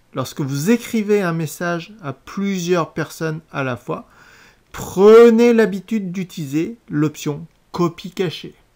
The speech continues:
Donc là, on va saisir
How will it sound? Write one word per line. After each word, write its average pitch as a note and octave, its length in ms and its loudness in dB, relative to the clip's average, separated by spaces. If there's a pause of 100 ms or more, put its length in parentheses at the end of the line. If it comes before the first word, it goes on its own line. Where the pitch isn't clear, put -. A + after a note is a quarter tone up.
(3500)
Donc B2 140 -16
là, F3+ 260 -8 (140)
on C#3 80 -14
va B2+ 340 -6
saisir D3 600 -10